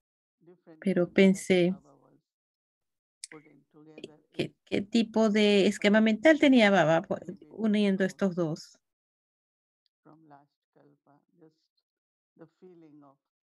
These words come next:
Speaker 1: that inner purity, complete purity.
Speaker 2: Del, el último kalpa, el
Speaker 1: In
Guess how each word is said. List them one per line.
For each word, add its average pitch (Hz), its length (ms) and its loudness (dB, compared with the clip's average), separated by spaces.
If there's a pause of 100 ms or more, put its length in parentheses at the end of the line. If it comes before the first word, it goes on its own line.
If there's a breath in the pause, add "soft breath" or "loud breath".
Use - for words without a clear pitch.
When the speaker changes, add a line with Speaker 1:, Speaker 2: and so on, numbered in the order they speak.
(180)
Speaker 1:
that 143 140 -14 (360)
inner 151 280 -8 (140)
purity, 151 540 -8
complete 147 500 -8 (100)
purity. 147 500 -8 (540)
Speaker 2:
Del, 196 320 0 (160)
el 214 180 2
último 208 460 2
kalpa, 214 600 2
el 247 40 -6
Speaker 1:
In 254 60 -16